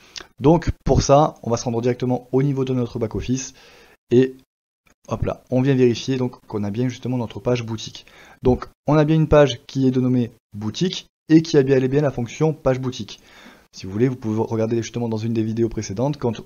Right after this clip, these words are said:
on installe WooCommerce, il y a certaines pages qui sont automatiquement générées, dont notre page boutique. Voilà. Et si vous voulez la changer, ou si vous l'avez créée d'une autre manière ou quoi que ce soit, quand vous allez ici au niveau de WooCommerce, réglages, hop là,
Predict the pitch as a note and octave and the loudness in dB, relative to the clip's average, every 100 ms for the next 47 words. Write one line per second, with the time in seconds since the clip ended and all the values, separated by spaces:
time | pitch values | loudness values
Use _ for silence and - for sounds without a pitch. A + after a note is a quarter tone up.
0 | - A#2+ B2+ C3 B2 A2 G#2 A2 B2+ - | -4 -2 0 0 -2 -2 -4 -4 -6 -8
1 | G#2 A#2 A2 A#2+ - A2 - - C3+ C3 | -8 -8 -4 -4 -6 -10 -10 -6 -4 -2
2 | B2+ - - B2 A2+ G#2 G#2 D3 - - | -4 -6 -6 -4 -2 -2 -2 -4 -8 -20
3 | _ - A2 C#3 E3 C#3+ C3+ C#3 C3 B2 | _ -12 0 2 4 2 2 0 0 -2
4 | F#2+ - - _ _ F#2 - - - - | -6 -16 -20 _ _ -10 -10 -12 -20 -20
5 | _ C3+ C#3+ - - - C#3 B2+ B2+ B2 | _ 2 2 -2 -14 -6 -2 2 4 4
6 | A2+ A#2 A2+ B2 C3 C3+ - C3 C3 B2 | 4 -2 2 2 2 -6 -6 -2 2 2
7 | B2 C3 A#2+ A#2 A2 A#2 A#2+ A#2 G#2+ G#2+ | 2 0 -2 -4 -4 -2 -2 -4 -4 -6
8 | G2 G2+ B2 C3+ - - - _ B2+ A#2+ | -6 -2 -2 -2 -14 -20 -20 _ -4 0
9 | B2 B2+ B2 - B2 - C#3 C#3 C3+ C3 | 4 4 2 -4 -6 -2 0 0 -2 0
10 | A2+ A#2+ C3 B2+ B2 A2+ - - G2+ G#2+ | 0 0 0 0 0 -4 -10 -16 -10 -6
11 | G#2+ A#2+ B2+ - _ _ _ _ _ _ | -2 -2 -2 -8 _ _ _ _ _ _
12 | G#2 G2+ - | -10 -8 -10